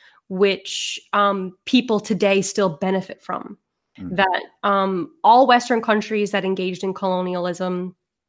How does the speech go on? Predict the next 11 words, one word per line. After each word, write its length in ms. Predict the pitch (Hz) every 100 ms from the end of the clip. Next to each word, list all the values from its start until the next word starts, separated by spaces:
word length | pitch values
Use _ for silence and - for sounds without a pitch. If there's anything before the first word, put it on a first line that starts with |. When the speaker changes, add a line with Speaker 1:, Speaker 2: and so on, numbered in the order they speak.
| _ -
Speaker 1:
only 440 | 233 269 269 262
had 380 | 226 226 214 190
their 160 | 202 190
wealth 500 | 180 180 185 185 - _ _
because 280 | 220 214 208
they 120 | 196
stole 540 | 190 - - 208 196 202
it 140 | -
from 200 | - 185 185
other 220 | 185 180
people, 600 | 180 180 180 226 330 349